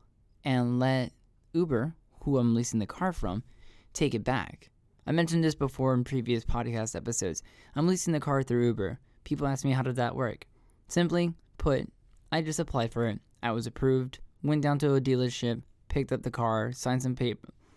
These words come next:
signed some papers after I picked up my car, had to get insurance, had to put down a deposit, et cetera, et cetera, and then I got my car, and I was able to start working literally about the next day, or th-, actually the day of.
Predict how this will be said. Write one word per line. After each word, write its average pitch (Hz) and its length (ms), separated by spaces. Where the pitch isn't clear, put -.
signed 175 260
some 175 160
papers 135 460
after 131 200
I 123 60
picked 127 240
up 117 60
my 143 100
car, 113 300
had 147 180
to 151 60
get 151 160
insurance, 123 440
had 127 140
to 139 60
put 135 180
down 123 220
a - 20
deposit, 117 480
et 135 100
cetera, 156 280
et 143 60
cetera, 113 280
and 113 180
then 110 280
I 110 100
got 98 140
my 113 100
car, 175 280
and 113 120
I 110 100
was 110 140
able 110 220
to 110 80
start 113 220
working 110 240
literally 107 400
about 101 500
the 101 80
next - 360
day, 180 280
or 110 140
th-, 95 140
actually 104 360
the 101 100
day 98 200
of. - 420